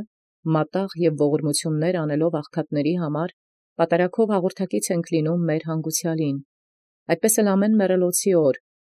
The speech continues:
որոնք են հինգ տաղավար տոների, Սուրբ Ծննդյան և Աստվածհայտնության, Սուրբ Հարության, Պայծառակերպության, Վերափոխման և Սուրբ Խաչի տոների հաջորդ օրերը,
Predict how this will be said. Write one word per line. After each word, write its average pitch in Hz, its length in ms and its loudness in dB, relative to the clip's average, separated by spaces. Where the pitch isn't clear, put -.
որոնք 185 340 4
են 175 160 2
հինգ 214 300 2
տաղավար 165 480 -2
տոների, 165 460 0
Սուրբ - 340 -2
Ծննդյան 175 640 2
և 151 220 0
Աստվածհայտնության, 160 1040 -2
Սուրբ - 360 -2
Հարության, 165 560 0
Պայծառակերպության, 160 1080 -2
Վերափոխման 165 840 0
և 160 220 2
Սուրբ - 380 -4
Խաչի 165 320 -2
տոների 160 400 -2
հաջորդ 151 480 -4
օրերը, 160 320 -2